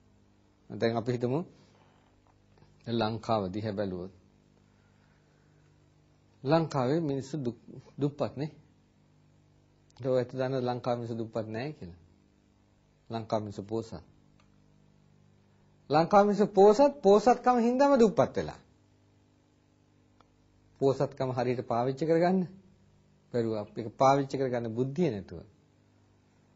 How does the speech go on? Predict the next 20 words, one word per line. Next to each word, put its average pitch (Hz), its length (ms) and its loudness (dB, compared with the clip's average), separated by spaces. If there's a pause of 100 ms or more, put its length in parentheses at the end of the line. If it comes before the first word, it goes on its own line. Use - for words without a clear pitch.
(340)
අපි 120 160 -4
හිතන්නේ 135 300 -4
මෙහෙම. 127 200 -10 (480)
සාමාන්‍යයෙන් 220 680 4
දුප්පත් 160 440 2
පවුලක් 127 380 2
ගත්තොත් 117 320 -4
අද 110 140 -6
ලංකාවේ, 107 640 -6 (1080)
ඒ 160 60 0
දුප්පත් 214 360 4
පවුලක, 117 460 2 (880)
ඒ 165 80 -2
දුප්පත් 185 400 0
පවුල් 180 240 2
සියයට 165 240 -4
අනූවක 180 380 0
විතර 208 240 2
මිනිස්සු 190 260 0
බොනවානේ. 160 440 -2